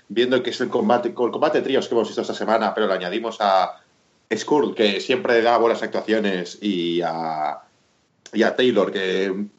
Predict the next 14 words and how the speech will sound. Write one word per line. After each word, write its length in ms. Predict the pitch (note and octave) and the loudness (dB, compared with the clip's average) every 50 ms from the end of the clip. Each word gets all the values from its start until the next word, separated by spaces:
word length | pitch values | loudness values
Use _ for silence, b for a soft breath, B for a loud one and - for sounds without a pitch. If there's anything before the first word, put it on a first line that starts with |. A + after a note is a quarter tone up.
| - - F3+ F#3 - | -10 -6 -6 -2 0
que 160 | - - - | 0 0 2
me 120 | A2 B2+ C3+ | 2 0 2
gusta 320 | D#3+ - - - - F2+ F2 | 2 2 0 0 -2 -2 0
el 60 | E2+ | 2
rollo, 200 | - E3 C#3 A2+ | 2 2 2 2
este 140 | G#2 - - | 0 0 -4
matón, 720 | - F3+ - C#3 - C3+ C#3 C#3 C3 C3 B2+ B2 A#2+ A2 | -4 -2 2 2 2 2 0 -6 -10 -12 -14 -14 -12 -10
me, 220 | A2 G#2+ G#2 G2 F#2+ | -6 -6 -4 -4 -6
no 80 | A#2 A#2+ | -8 -8
sé, 140 | - G2+ G2 | -10 -14 -14
siempre 240 | - - - A2 | -12 -8 -4 0
me 80 | A2 G2 | 0 0
ha 20 | F2+ | 0
gustado, 440 | F2+ F2+ - - E2 A2+ - - | -2 -4 -4 -2 -2 -2 -2 -4